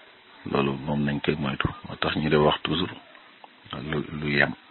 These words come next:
lu yem rek, loo xam ne lu ñuy tàngal daal, soo ko tàngalee, def ci ñam ko ba mu yëg na saf na. Boo ko ñemee mu saf ak yow, dolli ci ndox ba mu yem, nga xam ne soo ko lekkee, sa ñam, ñam saf na ko, ñeme nga ko naan, nga di ko naan, tudd loo gàllankoor.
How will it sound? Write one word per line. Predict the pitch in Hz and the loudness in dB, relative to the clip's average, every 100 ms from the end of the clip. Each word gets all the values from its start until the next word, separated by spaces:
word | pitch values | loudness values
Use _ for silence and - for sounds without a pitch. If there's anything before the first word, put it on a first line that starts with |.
| - - | -14 -6
lu | 73 | -2
yem | 71 71 78 69 | 2 4 4 2
rek, | 69 - - | -4 -6 -12
loo | 78 76 | -10 -8
xam | - 73 | -6 -6
ne | 69 73 78 | -8 -10 -8
lu | 76 | 0
ñuy | 85 | 2
tàngal | - 85 82 76 | 6 6 8 6
daal, | 73 | 6
soo | 90 | 4
ko | 85 | 2
tàngalee, | - 85 78 | 2 2 4
def | 80 78 | 4 2
ci | 76 | 0
ñam | 78 78 | 0 0
ko | 73 | 0
ba | 71 | 0
mu | 78 | 2
yëg | 80 | 2
na | 76 | 2
saf | - 78 | 0 -2
na. | 65 | -4
Boo | - 80 | 2 4
ko | 87 | 6
ñemee | 87 87 | 6 6
mu | 85 | 6
saf | - 95 | 4 6
ak | |
yow, | 90 90 - | 10 10 10
dolli | 80 82 | 4 6
ci | - | 4
ndox | 73 69 - - - - | 2 -2 -4 -20 -20 -18
ba | - | -12
mu | 73 80 | -4 8
yem, | 95 - - - - - | 8 8 -2 -20 -16 -10
nga | 80 | -2
xam | 87 82 | 2 4
ne | |
soo | - 82 | 4 2
ko | 80 | 0
lekkee, | 80 76 71 - | 0 2 0 -4
sa | |
ñam, | 78 76 71 | -4 -2 0
ñam | 73 71 69 | 0 -2 2
saf | - - | 2 2
na | 78 | -2
ko, | - - - - - - - - | -6 -12 -16 -14 -12 -14 -16 -8
ñeme | 71 76 | -4 0
nga | 76 | 2
ko | 71 | 4
naan, | 71 | 4
nga | 71 | 4
di | 73 | 2
ko | - | 2
naan, | 71 71 67 | 2 2 0
tudd | 73 | -2
loo | 71 69 | -2 0
gàllankoor. | 69 67 67 57 | 0 0 -6 -10